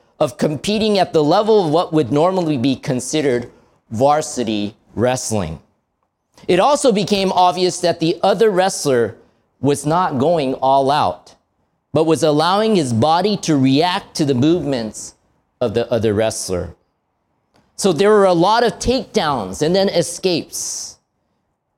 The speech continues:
but it was all done quietly and gently. This went on for three periods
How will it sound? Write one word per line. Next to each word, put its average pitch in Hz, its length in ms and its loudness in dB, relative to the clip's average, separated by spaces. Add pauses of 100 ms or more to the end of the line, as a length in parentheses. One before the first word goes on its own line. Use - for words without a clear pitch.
(140)
but 156 140 0
it 165 80 -6
was 165 220 0
all 214 260 0
done 180 300 -2
quietly 202 1000 -4
and 143 380 -6
gently. 87 800 -6 (1300)
This 226 220 0
went 202 200 2
on 202 180 2
for 160 180 0
three 226 540 0
periods 185 840 0